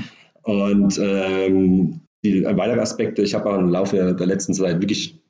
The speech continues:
tolle Menschen kennengelernt, ähm, die es auch nicht so einfach hatten im Leben. <clears throat> Dann zum Beispiel, äh, lernst du Menschen kennen, die irgendwie, ähm, eine schwere Krankheit haben, aber trotzdem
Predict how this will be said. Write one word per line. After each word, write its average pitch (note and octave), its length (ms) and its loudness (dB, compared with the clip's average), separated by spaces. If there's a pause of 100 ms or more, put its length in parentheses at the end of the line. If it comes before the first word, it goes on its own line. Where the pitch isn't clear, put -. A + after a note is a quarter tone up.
(120)
tolle G#2 220 0
Menschen A#2 280 0
kennengelernt, F2+ 680 0
ähm, F2 440 0 (580)
die A2 60 0
es A2 120 -2
auch D3 100 0
nicht E3 120 0
so F#2 80 -2
einfach F2+ 280 -2
hatten F#2+ 180 0
im F2 120 2
Leben. F2+ 380 2
<clears throat> C3 380 0
Dann F2+ 120 -14
zum F2+ 120 -10
Beispiel, F2+ 320 -4
äh, F2 120 0 (400)
lernst F#2+ 300 -2
du F#2+ 60 0
Menschen G2+ 300 2
kennen, G2 220 0
die F#2 160 0
irgendwie, F#2 400 -2
ähm, F2 640 -4
eine - 140 -18
schwere F#2+ 260 -2
Krankheit G#2+ 360 0
haben, G2 220 2
aber F#2 120 -2
trotzdem G2+ 500 -2